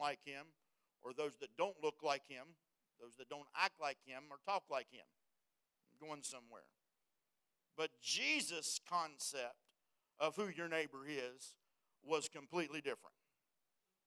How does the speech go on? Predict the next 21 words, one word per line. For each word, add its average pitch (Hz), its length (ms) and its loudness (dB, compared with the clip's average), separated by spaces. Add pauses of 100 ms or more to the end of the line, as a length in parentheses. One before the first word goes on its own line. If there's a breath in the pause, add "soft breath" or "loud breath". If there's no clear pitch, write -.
(1040)
Remember, 175 440 2
he's 180 240 -4
not 185 240 4
preaching 175 420 0
law, 175 420 6 (560)
he's 208 160 -4
preaching 160 420 -6
the 131 60 -10
kingdom. 196 400 2 (440)
He's 185 240 -4
defining 220 680 4
to 196 180 -4
us 165 220 0
the 160 80 -6 (120)
kingdom. 220 320 0
He's 143 140 -12
telling 202 340 0
us 185 160 -4
how 185 160 2
we 185 120 -2
have 175 140 0